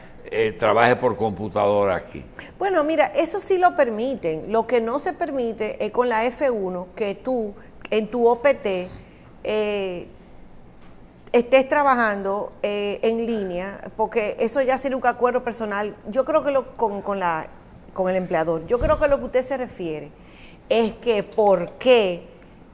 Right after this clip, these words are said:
Speaker 2: las personas no pueden trabajar, eh, o sea, necesitan un permiso de trabajo, aunque estén trabajando en línea dentro de los Estados Unidos. Yo creo que más que nada esa es su pregunta.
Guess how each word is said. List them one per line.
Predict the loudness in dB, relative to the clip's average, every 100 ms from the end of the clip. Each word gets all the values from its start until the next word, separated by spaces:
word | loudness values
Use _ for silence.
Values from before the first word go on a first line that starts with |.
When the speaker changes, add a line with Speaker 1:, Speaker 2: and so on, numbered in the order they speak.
| -20 -10
Speaker 2:
las | 2 4 4
personas | 0 -2 4 6 6 2 -4 -8 -14 -20 -20 -10
no | 0 2 4
pueden | 8 8 8 2
trabajar, | 2 2 2 2 2 2 -2 -10 -16 -18 -20 -20 -16 -4
eh, | 0 0 0 0 -2 -4 -8 -2
o |
sea, | 6 6
necesitan | 6 2 0 2 2
un | 2 2
permiso | 2 2 0 4
de | 4
trabajo, | 4 4 6 4 2 -6 -14 -20 -20 0
aunque | 8 8 8 6 2
estén | 4 2 2
trabajando | 2 2 2 2 2 0 -2 -4 -4
en | -2 -2
línea | -2 -2 -2 -4 -8 -14 -20 -20 -20 -16
dentro | 0 6 6 6
de | 2
los | 2
Estados | -2 -4 -4
Unidos. | -6 -4
Yo |
creo | 0 0
que | 2
más | 0 0
que | -2
nada | -2 -6
esa | -6
es |
su | -6 -4
pregunta. | -4 -6 -10 -16